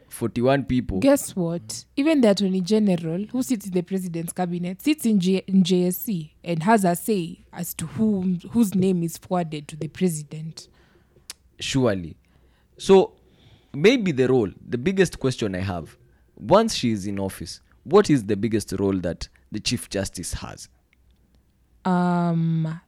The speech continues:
Speaker 2: I think we discussed this, um, some two or three episodes ago.
Speaker 1: I think so.
Speaker 2: Um, when they were being interviewed, and I
Speaker 1: Mm.
Speaker 2: mentioned that the Chief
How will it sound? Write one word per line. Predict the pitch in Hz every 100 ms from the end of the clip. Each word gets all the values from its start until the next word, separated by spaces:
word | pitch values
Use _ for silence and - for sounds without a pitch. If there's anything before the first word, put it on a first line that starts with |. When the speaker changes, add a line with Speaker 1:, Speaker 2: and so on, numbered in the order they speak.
| _ _ _ _ 180
Speaker 2:
I |
think | 180 190 185 -
we |
discussed | 156 170 - 196 190 -
this, | 170 - -
um, | 156 156 156 151
some | 165 156 -
two | 185
or | 170 160
three | - -
episodes | 160 - 165 - 139 127
ago. | 135 135 156 220 -
Speaker 1:
I |
think | - 123 117
so. | - - 123 147 _
Speaker 2:
Um, | 170 165 160
when | 165 165
they | 165
were | 160
being | 151 165 156 151
interviewed, | 151 170 170 202 190
and | - 202
I | 196
Speaker 1:
Mm. | 170
Speaker 2:
mentioned | 175 180 175 160
that | 160 156
the | 160
Chief | - 180